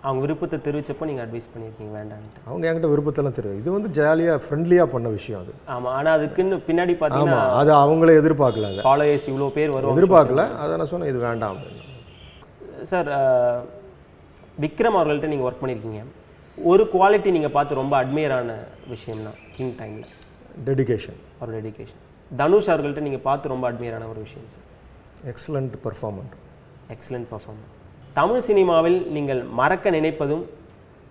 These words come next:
Speaker 1: மறக்கக்கூடாது என நெஞ்சில் சுமப்பதும்?
Speaker 2: ம், ம-, அதாவது மறக்க நினைக்கிறது வந்து என்னுடைய தோல்விகள். மறக்கக்கூடாம நான் இருக்கணும்னு நினைக்கிறது வந்து என்னுடைய பயணங்கள்.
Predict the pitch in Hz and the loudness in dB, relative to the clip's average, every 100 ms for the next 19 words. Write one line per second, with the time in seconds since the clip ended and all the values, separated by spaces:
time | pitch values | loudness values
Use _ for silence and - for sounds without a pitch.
0 | 127 139 180 - 214 - 175 175 175 170 | -2 -2 -2 -4 -6 -2 0 4 4 4
1 | 160 151 175 - - 143 151 160 139 131 | 2 0 -4 -12 -12 -6 -4 -4 -6 -8
2 | 123 113 107 - - - 117 120 120 113 | -8 -10 -12 -18 -20 -18 -16 -14 -14 -14
3 | 107 110 113 120 120 - - 135 107 107 | -14 -16 -16 -16 -16 -18 -18 -14 -8 -4
4 | 107 110 110 107 120 123 135 135 135 120 | -4 -4 -4 -4 -2 0 2 2 0 -2
5 | 110 117 143 143 151 143 143 143 143 131 | -4 -2 -2 0 0 2 0 2 0 2
6 | 131 139 131 123 113 107 107 107 - - | 0 0 0 0 0 -2 -4 -8 -12 -16
7 | - - - - 135 120 107 110 - - | -20 -20 -16 -4 -2 -2 -4 -6 -10 -20
8 | - - - - 110 135 156 147 139 143 | -20 -20 -20 -12 -4 0 0 0 2 2
9 | 151 151 131 123 123 135 135 120 113 113 | 2 0 0 0 -2 -4 -4 -4 -2 -2
10 | 110 110 120 120 104 113 - - - - | -2 -4 -4 -2 -4 -8 -14 -20 -20 -20
11 | - - - - - - 120 127 120 117 | -20 -20 -20 -20 -20 -8 -4 0 0 0
12 | 117 123 143 113 - | -4 -4 -2 -4 -8